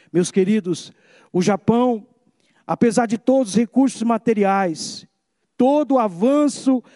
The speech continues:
tecnológico, é um povo que necessita ouvir de Cristo.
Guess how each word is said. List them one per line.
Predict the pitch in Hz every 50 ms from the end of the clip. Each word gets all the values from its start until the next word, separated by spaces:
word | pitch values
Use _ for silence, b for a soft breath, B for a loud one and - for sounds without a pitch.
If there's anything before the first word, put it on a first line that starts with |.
| b b b _
tecnológico, | - 233 240 190 240 233 226 214 196 202 214 214 208 185 151 131 - - 151 131 b b b b
é | - 208
um | 226 220
povo | - _ _ 233 247 262 269 269 233 208 226
que | - - 233
necessita | 226 233 214 - - 196 - - - - 240 240 247 - - 220 208 -
ouvir | - 190 165 139 160 185 202 196
de | 160 165 -
Cristo. | - - 165 156 147 - - - _ _